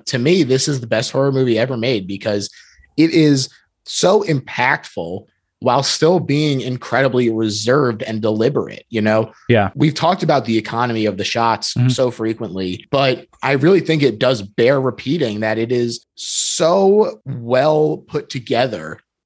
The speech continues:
Speaker 1: Everything feels like it is so deliberate and put into place exactly right that if you pulled any one of these Jenga pieces out, it could have collapsed so easily. But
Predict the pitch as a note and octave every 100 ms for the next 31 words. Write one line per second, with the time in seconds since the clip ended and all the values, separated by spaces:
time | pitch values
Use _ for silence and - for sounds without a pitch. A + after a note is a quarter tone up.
0 | _ - D#3 G3 G3 F3+ D3+ - - C3+
1 | C3+ B2+ - A#2+ A2 A2 A2+ A2 G#2+ A#2+
2 | G#2+ G#2+ - - - C3 C#3 C#3 C3+ A#2+
3 | A2+ A2+ A#2 G#2 G2 F#2+ G#2 G2+ - B2
4 | B2+ A#2 - G#2+ G#2+ - G2 G2+ G#2 A2+
5 | A#2+ B2+ A#2 G#2 F#2+ F2 - - _ -
6 | A2+ A#2 A#2 A2 - - C#3 D3+ F3 -
7 | G3+ F3+ - C3 E3+ D3+ B2 D3+ C#3 A2+
8 | A#2 A#2 G#2+ - - A#2 A2 C#3 C3 -
9 | A#2 G#2+ G#2+ - A#2+ G#2 F2+ _ _ _
10 | _ B2 A#2 - A#2+ A2+ A#2 G#2+ G2 -
11 | - - - F#2+ F2+ E2+ C#2+ A#1+ B1+ -
12 | _ _ C3+ A2+ A2 -